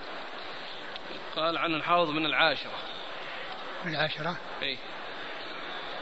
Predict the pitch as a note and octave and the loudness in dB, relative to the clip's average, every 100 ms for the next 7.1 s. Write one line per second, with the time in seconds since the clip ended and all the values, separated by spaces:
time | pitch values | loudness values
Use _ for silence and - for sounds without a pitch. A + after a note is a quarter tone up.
0 | - - - - D3 D3 D#3 D#3+ D#3 - | -4 -6 -6 0 2 6 6 6 2 -2
1 | - - - - - - - - - - | -6 -6 -6 -6 -6 -6 -6 -6 -6 -6
2 | - - - - - - - E3 E3+ F3 | -6 -6 -6 -6 -6 -4 -2 0 2 2
3 | F#3 - - - - - - - - - | 0 -4 -6 -6 -6 -6 -6 -6 -6 -6
4 | - - - - - D#3+ D3 D3 F#3+ F#3 | -6 -6 -6 -4 0 0 0 -2 4 4
5 | F3+ E3+ F#3+ F#3+ - F3+ F#3 - A3+ A3 | 4 2 2 0 2 2 2 -4 -4 -6
6 | A3+ A3 - - - - - - - F3 | -6 -8 -8 -8 -6 -6 -6 -4 2 2
7 | E3 | 4